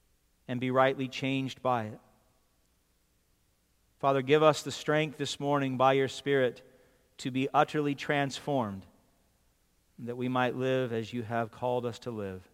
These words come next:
We thank you for the blessing of this opportunity, Father, and for this morning, this day that belongs to you. I ask, Lord, that as a church we would faithfully exercise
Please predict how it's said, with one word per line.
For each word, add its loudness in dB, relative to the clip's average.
We -6
thank -2
you -4
for -4
the -4
blessing 4
of -4
this -4
opportunity, 0
Father, -4
and -8
for -4
this -6
morning, 0
this -6
day 0
that -8
belongs -4
to -14
you. -8
I -14
ask, -2
Lord, -8
that -4
as -4
a -14
church -4
we -10
would -12
faithfully -4
exercise -4